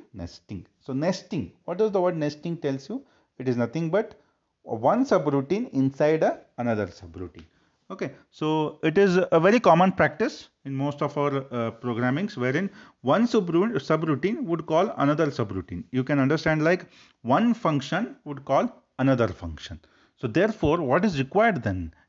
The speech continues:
In this case, the return address of the second call has to be stored in your link register. And what care we have to take? This second address should not overwrite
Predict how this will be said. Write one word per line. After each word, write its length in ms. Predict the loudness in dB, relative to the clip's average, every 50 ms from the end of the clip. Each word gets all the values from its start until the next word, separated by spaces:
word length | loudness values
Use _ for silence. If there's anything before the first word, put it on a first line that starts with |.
| _
In 140 | -2 0 2
this 180 | 2 0 0 0
case, 300 | 0 0 0 0 -2 -8 _ _ _ _ _ -6
the 100 | -2 0
return 320 | 0 0 0 0 0 0 2
address 460 | 0 0 0 0 0 0 0 -2 -6 -12 -8
of 200 | -8 -6 -4 -4
the 100 | -4 -4
second 580 | -4 -2 -4 -4 -2 -2 -2 0 0 -2 -2 -4
call 320 | -6 -6 -6 -6 -10 _ -8
has 220 | -4 -2 -2 -2 -2
to 100 | -4 -6
be 80 | -6
stored 340 | -6 -6 -4 -4 -2 -2 -2
in 140 | -2 -2 -2
your 200 | -2 -2 -4 -4 -8 _ _ _ _ _
link 260 | -8 -8 -8 -8 -8 -8
register. 460 | -8 -8 -8 -10 -14 -16 -18 -18 -20 -20 _ _ _ _ _ _ _ _ -8
And 400 | -2 0 2 4 2 2 0 -2
what 520 | -4 -2 0 2 2 0 0 -4 -10 _
care 240 | _ -2 0 0 0
we 140 | 0 0 -2
have 160 | -2 -2 -2 -4
to 80 | -6
take? 340 | -4 -2 -2 -2 -2 -4 -8 -20 _ _ _ _ _ _ _ _ -8
This 240 | -6 -6 -6 -6 -10 -14 -14
second 560 | -18 -20 -8 -4 -4 -2 0 0 0 2 2
address 460 | 2 0 0 2 2 2 2 0 -2 -6 -12
should 340 | -8 -6 -6 -6 -4 -4 -4
not 380 | -4 0 0 0 0 -2 -2
overwrite 640 | -2 0 2 2 2 4 4 4 2 2 0 -4 -10